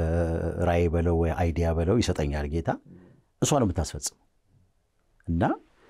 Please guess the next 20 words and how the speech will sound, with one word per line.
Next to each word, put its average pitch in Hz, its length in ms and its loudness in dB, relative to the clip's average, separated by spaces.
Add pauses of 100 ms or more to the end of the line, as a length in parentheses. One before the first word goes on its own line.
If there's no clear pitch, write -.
(280)
እ፣ 87 120 0 (380)
ዲተርሚኔሽኗ፣ 85 760 0 (640)
ሰውን 101 340 2
እኩል 104 420 0 (100)
ማየቷ፣ 80 380 0 (360)
በጣም 92 580 -2
ዩኒክ 95 320 2
ካራክተር - 480 -6
ነው 50 120 -10
ያላት። - 320 -14 (360)
እነዚህ፣ 73 520 -4 (600)
እ፣ - 80 -8 (180)
በዋነኛነት 71 840 -2
በቃ 69 220 -8
ይኸው 71 240 -4 (440)
ስንት 87 440 -4
ዓመት 78 260 -2
ሙሉ 76 220 -6
ሳትደክም - 640 -6 (840)
እ፣ - 100 -12